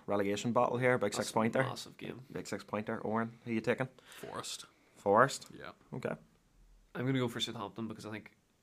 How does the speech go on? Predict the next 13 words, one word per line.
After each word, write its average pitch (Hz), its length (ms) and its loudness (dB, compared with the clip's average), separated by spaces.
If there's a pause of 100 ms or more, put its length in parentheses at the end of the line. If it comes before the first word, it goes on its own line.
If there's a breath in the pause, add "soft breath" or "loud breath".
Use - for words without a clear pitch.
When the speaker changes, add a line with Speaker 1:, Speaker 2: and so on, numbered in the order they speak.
Speaker 2:
Forest 110 300 -8
just 107 180 -10 (200)
aren't 117 180 -10
clinical 104 340 -6
enough 110 180 -6
for - 80 -12
the - 80 -6
goal, 98 200 -4
and 90 120 -10
I 98 60 -12
think - 160 -16
Southampton 95 340 -12
will 87 200 -10